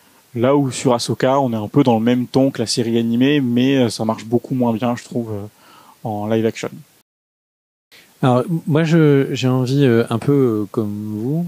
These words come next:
Speaker 2: de, de nuancer un peu les choses sur les séries. Et, euh, et sur, et aussi, et su-, presque surtout sur les séries d'animation, parce que,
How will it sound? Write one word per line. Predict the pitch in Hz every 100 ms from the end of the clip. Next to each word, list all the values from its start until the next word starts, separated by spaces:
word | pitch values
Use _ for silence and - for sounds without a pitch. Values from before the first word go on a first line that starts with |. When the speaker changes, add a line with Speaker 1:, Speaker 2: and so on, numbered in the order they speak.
| 160
Speaker 2:
de, | 139 107 110 107 104 98 92
de | 101
nuancer | 110 139 135 -
un | 139 120
peu | 110
les | 101
choses | 101 139
sur | - 107
les | 98
séries. | - 101 120 190 _ _ - _ - _ _ -
Et, | 107 104
euh, | 101 98 -
et | 107
sur, | - 117
et | 107 98
aussi, | 98 - - 135
et |
su-, | 101 -
presque | - 135 -
surtout | - 98 127
sur | - 101
les | 92
séries | 110 95
d'animation, | 98 98 90 175
parce | 151
que, | -